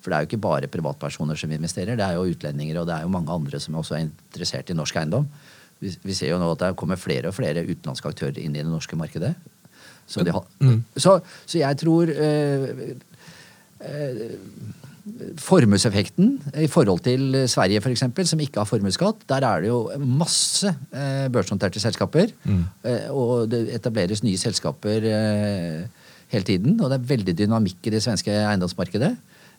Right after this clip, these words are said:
Speaker 1: Eh, det ville nok vært helt annerledes i det norske markedet, i det børsnoterte no-, norske markedet, dersom du ikke hadde hatt formuesskatt.
Speaker 2: Men hvis, hvis N R P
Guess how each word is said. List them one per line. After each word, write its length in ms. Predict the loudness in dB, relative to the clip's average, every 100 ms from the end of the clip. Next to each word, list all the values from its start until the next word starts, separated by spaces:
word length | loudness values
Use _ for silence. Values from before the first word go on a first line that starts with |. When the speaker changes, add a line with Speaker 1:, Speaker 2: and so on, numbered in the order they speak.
| -10
Speaker 1:
Eh, 440 | -2 0 2 0 -2 -2
det 140 | 0 2
ville 180 | 2
nok 180 | 2 0
vært 180 | -2 -2
helt 200 | 0 2
annerledes 420 | 2 2 2 0 0
i 80 | 2
det 100 | 2
norske 240 | 2 0
markedet, 400 | -2 0 2 2 0 -6
i 80 | -2
det 100 | 0
børsnoterte 520 | -2 -4 -6 -6 -2
no-, 160 | -4 -2
norske 280 | -2 -2 -2
markedet, 340 | -4 -4 -4 -4
dersom 260 | -4 -4
du 60 | -4
ikke 140 | -2
hadde 120 | -2 -2
hatt 100 | -4
formuesskatt. 540 | -6 -6 -6 -10 -12 -18 _ _
Speaker 2:
Men 80 | 2
hvis, 100 | 4
hvis 220 | 4 2
N 80 | 6
R 120 | 4
P 120 | 6